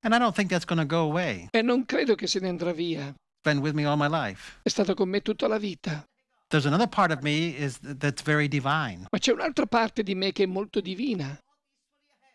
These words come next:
Speaker 1: I'm a partaker of the divine nature.
Speaker 2: Sono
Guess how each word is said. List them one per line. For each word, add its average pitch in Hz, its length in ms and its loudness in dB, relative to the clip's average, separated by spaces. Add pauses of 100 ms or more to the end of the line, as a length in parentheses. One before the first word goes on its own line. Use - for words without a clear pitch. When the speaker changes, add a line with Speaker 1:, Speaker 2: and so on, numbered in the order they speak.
(240)
Speaker 1:
I'm 156 160 4
a 156 40 2
partaker 190 680 0
of 151 100 0
the 156 80 0
divine 147 380 2
nature. 139 500 -4
Speaker 2:
Sono 208 440 2